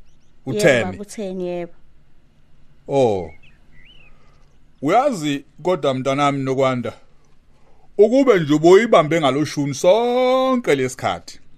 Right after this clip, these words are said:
Speaker 2: uyazi ukuthi ngaba sinankinga la ekhaya. Kwawena ngaba sinankinga kwanawe njengengane yethu sikuzala.
Speaker 1: Yebo.
Speaker 2: Ubuhlulwa yini ngempela ukwenza kanje kwasekuqaleni? Uyabona kodwa ukuthi kulula kanjani ukuvela uzehlise nje uma uyingane. Uzehlise nje ube ingane ulalela abazali.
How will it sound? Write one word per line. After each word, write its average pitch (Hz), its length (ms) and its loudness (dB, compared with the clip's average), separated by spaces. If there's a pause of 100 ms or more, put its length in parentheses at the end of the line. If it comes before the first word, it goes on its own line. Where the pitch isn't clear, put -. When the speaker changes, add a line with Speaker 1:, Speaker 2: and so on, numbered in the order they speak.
(160)
Speaker 2:
uyazi 190 320 4
ukuthi 165 200 -6
ngaba 151 180 2
sinankinga 120 500 -6
la 101 80 -8
ekhaya. 101 300 -10 (540)
Kwawena 156 400 4
ngaba 175 200 4
sinankinga 127 520 0
kwanawe 113 380 -2
njengengane 113 540 -2
yethu 110 180 -10
sikuzala. 92 540 -10 (180)
Speaker 1:
Yebo. 202 420 -10 (260)
Speaker 2:
Ubuhlulwa 214 600 4
yini 233 300 4
ngempela 143 680 4
ukwenza 139 420 0
kanje 110 300 -6
kwasekuqaleni? 104 720 -8 (260)
Uyabona 208 400 6
kodwa 208 100 4
ukuthi 170 260 -6
kulula 180 260 2
kanjani 143 420 0
ukuvela 135 240 -4
uzehlise 123 480 -4
nje 110 100 -6
uma 127 140 -2
uyingane. 104 500 -4 (420)
Uzehlise 160 600 0
nje 117 140 -6
ube 139 160 -4
ingane 117 260 -6
ulalela 127 280 0
abazali. 92 480 -6